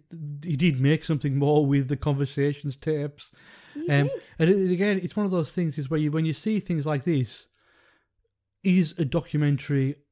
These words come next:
Speaker 1: more fitting for it because it sort of takes that veneer of, um, artistic license in a
Speaker 2: Yes.
Speaker 1: way. So therefore, you get in a, a certain individual's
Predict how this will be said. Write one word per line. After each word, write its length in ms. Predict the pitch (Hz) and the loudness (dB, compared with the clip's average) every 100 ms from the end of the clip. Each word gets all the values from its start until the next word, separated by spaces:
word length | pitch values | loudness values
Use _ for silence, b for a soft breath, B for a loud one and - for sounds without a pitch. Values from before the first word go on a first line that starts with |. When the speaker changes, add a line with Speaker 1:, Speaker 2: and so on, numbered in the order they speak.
| _ | _
Speaker 1:
more 340 | 143 147 143 127 | 0 2 2 0
fitting 560 | - 151 - 147 135 | -4 -6 -2 -2 -2
for 440 | 131 - 135 139 143 | -4 -2 0 2 0
it 80 | 135 | -2
because 360 | 139 151 135 - | -4 -2 -4 -6
it 80 | 151 | -6
sort 160 | 170 | -6
of 100 | 143 | -6
takes 340 | - 180 156 - | -4 -2 -2 -2
that 160 | 156 | -4
veneer 520 | 135 139 147 151 147 143 | -2 -2 0 0 2 2
of, 220 | 135 - B B B B - | 0 -4 B B B B -2
um, 560 | 143 135 135 131 127 - b b b b b b _ - | 0 2 0 0 -4 -8 b b b b b b _ -6
artistic 500 | 147 135 156 - 135 | -4 -2 -2 -2 -4
license 800 | 127 147 143 151 160 156 - - | -2 -2 -2 -4 -4 -4 -8 -6
in 120 | 160 | -2
a 60 | 156 | 0
Speaker 2:
Yes. 80 | 160 | 0
Speaker 1:
way. 360 | 160 165 165 165 b - | 0 0 -2 -6 b -6
So 140 | 156 | -2
therefore, 520 | 147 - 151 143 131 b b b b _ _ _ _ _ _ _ - | -2 0 0 0 -2 b b b b _ _ _ _ _ _ _ -8
you 260 | 135 147 | -4 -2
get 300 | 123 180 185 | -2 -2 0
in 340 | 156 151 147 - - | 0 -2 -4 -8 -4
a, 420 | 143 127 127 131 - 151 147 | -2 0 -2 -4 -8 -10 -8
a 40 | |
certain 480 | - 156 139 135 143 _ - | -6 -4 -2 -4 -6 _ -4
individual's 1040 | 147 139 151 139 131 120 117 117 123 - | -2 0 0 -2 -2 -2 -2 -4 -6 -10